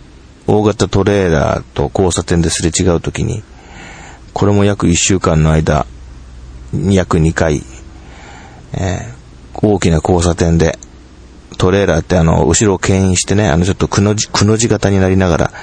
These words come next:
特殊な回り方して大回りで交差点曲がる、あの、でっかい車両ですけども、それも二回、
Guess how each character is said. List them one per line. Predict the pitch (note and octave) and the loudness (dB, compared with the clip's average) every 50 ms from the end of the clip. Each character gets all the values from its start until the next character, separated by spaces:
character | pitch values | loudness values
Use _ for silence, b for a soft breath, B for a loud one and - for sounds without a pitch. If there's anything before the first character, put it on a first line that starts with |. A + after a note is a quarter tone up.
| B B B B B B B - - - | B B B B B B B -18 -6 -4
特 | - F2 - - | -2 -2 0 -2
殊 | - G#2 | 0 0
な | G2+ F#2+ F#2+ F2 - - - | 0 0 0 -2 -2 -2 0
回 | F2+ F2 F2+ F2 | 0 2 2 2
り | F2+ | 0
方 | F2 E2+ - F2+ E2 | 0 0 0 -2 -2
し | - | 0
て | - F#2 | 0 2
大 | E2 F2+ G2 F#2+ | 2 2 2 2
回 | G2 F#2+ F2+ F2 | 2 2 0 0
り | - | -2
で | - C2+ A#1+ - - - - - - - - - - - - - - - - - - - - - - - - | -2 -2 -2 -4 -8 -18 -20 -20 -20 -20 -20 -20 -20 -20 -20 -20 -20 -20 -20 -20 -20 -20 -20 -20 -20 -12 -6
交 | - - F2+ E2 | -2 -2 0 0
差 | - D#2 | 0 0
点 | - E2 D#2+ D#2+ | 0 2 2 2
曲 | D#2+ D#2+ | 2 2
が | D2+ - | 2 2
る、 | D#2+ E2 | 2 2
あ | D#2+ | 2
の、 | E2 E2 | 2 2
で | D#2+ E2+ | 2 0
っ | D#2+ | -2
か | - - - F2 | -2 -2 -2 0
い | D#2 | 0
車 | C#2+ - D2+ | 0 0 0
両 | D2+ D2+ D2+ C#2+ | 2 2 2 0
で | D2 C#2+ | 0 -2
す | - - | -4 -4
け | - | -4
ど | C#2 D2 | -4 -4
も、 | D2+ - - B B B B B B B B B B B B B B - - - - - - - - - - - - - - - - - - - - - - - - - - - - - | -4 -6 -8 B B B B B B B B B B B B B B -20 -20 -20 -20 -20 -20 -20 -20 -20 -20 -20 -20 -20 -20 -20 -20 -20 -20 -20 -20 -20 -20 -20 -20 -20 -20 -20 -14 -10
そ | - - - | -4 -2 0
れ | F#2 F2+ | 2 2
も | F2+ F2 | 4 4
二 | F2 F2+ F2+ | 4 2 2
回、 | - - G2+ F#2 D#2+ - | 2 2 0 0 0 -2